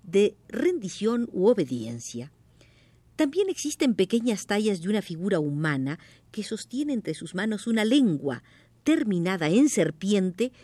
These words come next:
que sale de su boca. Este motivo recuerda a los monolitos de San Agustín, Colombia.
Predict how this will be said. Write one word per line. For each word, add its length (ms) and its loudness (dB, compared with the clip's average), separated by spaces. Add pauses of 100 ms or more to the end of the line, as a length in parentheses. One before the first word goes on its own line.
(180)
que 100 0
sale 320 -2
de 140 -2
su 160 -12
boca. 420 -14 (640)
Este 300 0
motivo 480 -2
recuerda 460 0
a 20 -2
los 180 -2
monolitos 680 -2 (240)
de 160 0
San 400 -2
Agustín, 680 -4 (200)
Colombia. 680 -6